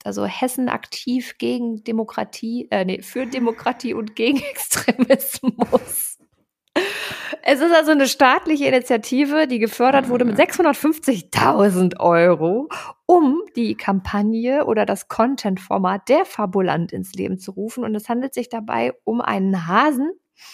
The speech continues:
Speaker 1: wegen des Rabbit Holes, in das man regelmäßig fällt,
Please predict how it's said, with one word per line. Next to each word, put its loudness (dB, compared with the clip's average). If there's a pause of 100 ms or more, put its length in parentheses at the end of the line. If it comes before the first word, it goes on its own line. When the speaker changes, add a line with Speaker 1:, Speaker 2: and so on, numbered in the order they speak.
(1500)
Speaker 1:
wegen 0
des -6
Rabbit 2
Holes, 2
in -4
das -2
man 0
regelmäßig -2
fällt, -2